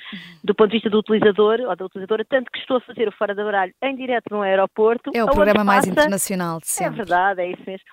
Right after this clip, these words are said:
Speaker 1: Onde passa precisamente, não só o T G V, como outras infraestruturas, vamos dizer, de caminhos de ferro <laughs> do país em questão, e era assim que devia ser,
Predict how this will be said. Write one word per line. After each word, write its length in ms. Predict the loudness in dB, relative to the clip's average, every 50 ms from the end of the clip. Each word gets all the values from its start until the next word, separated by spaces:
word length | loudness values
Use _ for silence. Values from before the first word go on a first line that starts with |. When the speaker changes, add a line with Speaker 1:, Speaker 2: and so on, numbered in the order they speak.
| _ _ _ _ 0
Speaker 1:
Onde 200 | 2 2 2 4
passa 280 | 4 4 4 2 0 -4
precisamente, 640 | -4 -2 -2 -2 0 0 0 -2 -2 -6 -6 -8 _
não 120 | -8 -8 0
só 140 | 2 2
o 60 | 2 4
T 180 | 2 -2 -2
G 140 | -2 -2 -4
V, 220 | 0 0 0 0
como 180 | 0 -2 -4 -4
outras 260 | -6 -8 -10 -10 -10
infraestruturas, 800 | -10 -10 -6 -6 -6 -6 -6 -10 -8 -6 -6 -2 -2 -2 -2 0
vamos 200 | 0 -2 -2 -2
dizer, 520 | -10 -14 -12 -4 0 0 0 0 -2 -8 -10 -16 -20 -20 -20 _ _
de 80 | -4 -2
caminhos 300 | 0 0 0 0 0 -2
de 180 | -4 -8 0
ferro 420 | 2 4 6 6 4 2 -6 -16 -20 -10 _
<laughs> 80 | -10 -10 -10 _ _ _ -20 -20 _ _
do 100 | -12 -12
país 260 | -8 -4 -4 -4 -2 -4
em 120 | -6 -8
questão, 440 | -8 -18 -8 _ 0 2 2 0 -4 -10 -18 -20 -14 _
e 120 | -6 -4
era 100 | -2 -2
assim 220 | -2 -4 -4 -8
que 100 | -12 -12
devia 180 | -8 -6 -6 -6 -6 -8
ser, 200 | -6 -4 -4 -6